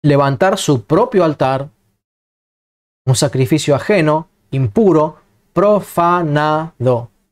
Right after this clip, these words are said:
Bueno, ¿qué deben hacer los hermanos separados? Volver a la comunión con los hermanos, a la única iglesia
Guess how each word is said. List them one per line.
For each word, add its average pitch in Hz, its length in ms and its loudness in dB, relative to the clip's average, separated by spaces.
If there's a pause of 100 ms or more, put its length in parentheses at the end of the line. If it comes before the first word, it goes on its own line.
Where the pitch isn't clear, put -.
(580)
Bueno, 123 280 -2
¿qué 190 160 0
deben 214 280 4
hacer 175 340 0
los 143 200 0
hermanos 135 320 -2
separados? 117 500 -4 (360)
Volver 139 680 2 (180)
a 139 140 -2
la 139 120 0
comunión 151 680 0 (200)
con 139 160 0
los 135 180 0
hermanos, 135 500 -2 (520)
a 131 80 -2
la 139 100 0
única 226 360 2
iglesia 202 440 -2